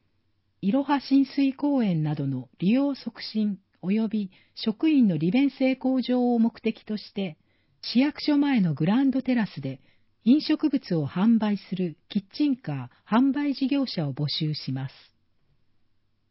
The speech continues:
販売期間、四月一日から令和六年三月三十一日。土曜、日曜、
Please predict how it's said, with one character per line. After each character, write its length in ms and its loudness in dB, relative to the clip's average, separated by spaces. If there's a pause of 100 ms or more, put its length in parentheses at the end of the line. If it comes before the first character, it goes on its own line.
販 240 4
売 240 0
期 140 -18
間、 280 -6 (880)
四 160 -2
月 200 -2 (200)
一 160 2
日 240 -6
か 140 -6
ら 200 -10 (220)
令 240 2
和 160 0
六 300 -2
年 300 0 (200)
三 220 2
月 160 0 (100)
三 240 2
十 240 -4
一 240 -8
日。 440 -8 (1200)
土 180 4
曜、 300 2
日 380 -2
曜、 280 -2